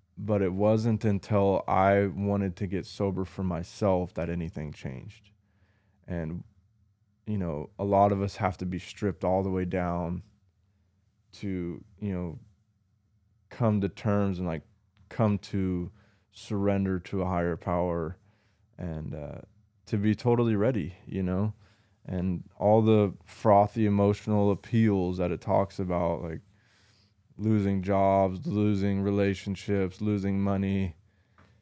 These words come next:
it just doesn't suffice, you know? We have to want it within our spirit, um,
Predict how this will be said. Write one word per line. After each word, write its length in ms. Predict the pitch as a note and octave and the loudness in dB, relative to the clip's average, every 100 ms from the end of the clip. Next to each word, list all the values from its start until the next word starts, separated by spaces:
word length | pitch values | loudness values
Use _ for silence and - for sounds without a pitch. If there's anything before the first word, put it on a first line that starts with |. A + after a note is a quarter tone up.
| _ _ _ _ _ - | _ _ _ _ _ -6
it 140 | G#2 | 0
just 220 | A2+ G#2 | 0 2
doesn't 240 | A#2 G2+ G2 | 2 2 0
suffice, 720 | G#2 - G2 F2+ - - - - - | -4 0 2 2 -2 -14 -20 -20 -6
you 160 | G#2+ | -4
know? 240 | G2 F#2 F2+ - _ | -2 -4 -6 -12 _
We 140 | G#2 G#2 | -6 0
have 180 | G#2+ - | 0 0
to 80 | |
want 240 | G2 G#2 G2+ | -2 -2 -2
it 60 | |
within 260 | F#2 F2+ F#2 | -4 -4 -4
our 140 | E2+ | -4
spirit, 560 | - - F#2 F#2+ F2+ - _ _ _ _ - | -8 -8 -4 -2 -2 -8 _ _ _ _ -12
um, 400 | F#2 E2+ F2 | -10 -8 -10